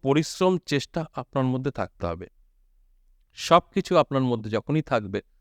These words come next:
তখনই কিন্তু আজকের আলোচনা আপনার সাথে মিলবে এবং আপনার জীবনের একটা পরিবর্তন, সেটা আপনি কিন্তু নিজেই উপলব্ধি করতে পারবেন। এরপর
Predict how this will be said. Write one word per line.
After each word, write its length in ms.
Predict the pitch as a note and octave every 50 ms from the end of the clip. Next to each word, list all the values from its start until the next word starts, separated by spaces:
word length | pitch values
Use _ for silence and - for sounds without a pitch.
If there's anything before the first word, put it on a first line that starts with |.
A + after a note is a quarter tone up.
| _ _ _ _ -
তখনই 280 | A2 G2+ - D#3+ E3+ D#3+
কিন্তু 240 | - E3 D#3 - D3+ - -
আজকের 360 | A#2+ A2+ - - - D3+ - - -
আলোচনা 420 | A2 G2+ G#2 F#2+ - G2+ G#2+ A2 - - _ -
আপনার 320 | B2 - - - C3 - -
সাথে 200 | G#2+ - - F#2
মিলবে 300 | F2+ F2+ F2 E2+ E2+ F#2 - -
এবং 220 | - B2 C3 D#3+ F3 E3 -
আপনার 340 | - B2+ A#2+ - - B2+ A#2+ A2+
জীবনের 400 | - A#2 A2 G#2+ A2 A2 A2+ F#2+
একটা 200 | G#2+ A2 - - G2
পরিবর্তন, 580 | - - A2+ B2 C3 C#3+ C#3+ - _ - D#3+ D#3+ - _ _ _ - _ _ _ _ -
সেটা 180 | - A#2 G#2+ A#2
আপনি 180 | A2+ - - A#2+
কিন্তু 240 | A2 A#2 A2+ - C3+ C3+ - -
নিজেই 380 | B2 G#2+ G#2+ G2+ - C#3+ D#3+ E3+ - - _ _ _ -
উপলব্ধি 440 | A#2 G#2+ - C#3+ C3 G#2 F#2+ - E2+
করতে 260 | - F2+ - - -
পারবেন। 360 | - E2+ E2 - - - - - - _ _ - _ _ _ _ _ _ - _ _ _ - - - _ -
এরপর 280 | D3 D#3+ E3 - G3 G3+